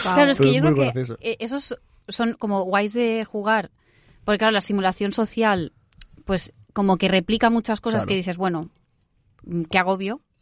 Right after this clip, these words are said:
Speaker 3: Esto
Speaker 2: ¿Sabes?
Speaker 3: no
Speaker 2: En
Speaker 3: deja
Speaker 2: plan,
Speaker 3: de ser
Speaker 2: esto es
Speaker 3: un
Speaker 2: trabajar.
Speaker 3: juego, no sé,
Speaker 2: Pero
Speaker 3: no deja de ser
Speaker 2: cuando
Speaker 3: un juego de plataforma.
Speaker 2: pero la
Speaker 1: Fan
Speaker 2: simulación
Speaker 1: mola.
Speaker 2: de objetos
Speaker 1: Claro.
Speaker 2: es,
Speaker 3: Mm.
Speaker 2: es muy divertida porque te hace estar en un punto de vista,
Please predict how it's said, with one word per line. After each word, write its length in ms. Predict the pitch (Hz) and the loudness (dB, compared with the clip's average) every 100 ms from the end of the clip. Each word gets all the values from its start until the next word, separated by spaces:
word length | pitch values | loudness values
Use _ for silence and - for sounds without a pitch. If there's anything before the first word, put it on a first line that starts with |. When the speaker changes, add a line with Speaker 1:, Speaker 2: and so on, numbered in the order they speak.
| - | -10
Speaker 3:
Esto 140 | - 170 | 0 4
Speaker 2:
¿Sabes? 100 | 160 | 4
Speaker 3:
no 60 | |
Speaker 2:
En 20 | |
Speaker 3:
deja 0 | |
Speaker 2:
plan, 160 | 202 190 | 4 2
Speaker 3:
de 60 | 190 | 4
ser 80 | |
Speaker 2:
esto 80 | - | 2
es 40 | 202 | 4
Speaker 3:
un 20 | |
Speaker 2:
trabajar. 300 | 202 139 - | 4 4 4
Speaker 3:
juego, 160 | 120 113 | 2 -4
no 120 | 135 | -4
sé, 120 | - 165 | 0 2
Speaker 2:
Pero 120 | 240 | 4
Speaker 3:
no 40 | - | 4
deja 80 | |
de 60 | 156 | 4
ser 40 | 160 | 4
Speaker 2:
cuando 100 | 170 | 2
Speaker 3:
un 60 | 156 | 2
juego 140 | 147 | 2
de 40 | 156 | 2
plataforma. 400 | 139 104 113 208 | 0 -4 -6 -2
Speaker 2:
pero 180 | 233 233 | 2 4
la 120 | 226 | 2
Speaker 1:
Fan 80 | 208 | 0
Speaker 2:
simulación 460 | 247 233 220 214 240 262 | -2 0 0 0 -2 0
Speaker 1:
mola. 40 | |
Speaker 2:
de 100 | 285 | 0
objetos 680 | 226 - 277 - 247 427 - | -2 -2 -4 -2 -6 -6 -10
Speaker 1:
Claro. 160 | 185 185 | -12 -2
Speaker 2:
es, 160 | 233 247 | 2 2
Speaker 3:
Mm. 60 | - | 2
Speaker 2:
es 240 | 233 240 | 2 4
muy 280 | 247 254 269 | 4 4 2
divertida 260 | 247 233 254 | 2 -2 -2
porque 120 | 254 | -2
te 60 | 208 | -4
hace 100 | 240 | -4
estar 220 | 233 240 | -4 -2
en 60 | 202 | -2
un 80 | 208 | -2
punto 180 | 220 226 | 0 0
de 120 | 220 | 0
vista, 420 | 233 - 262 | -2 -2 -4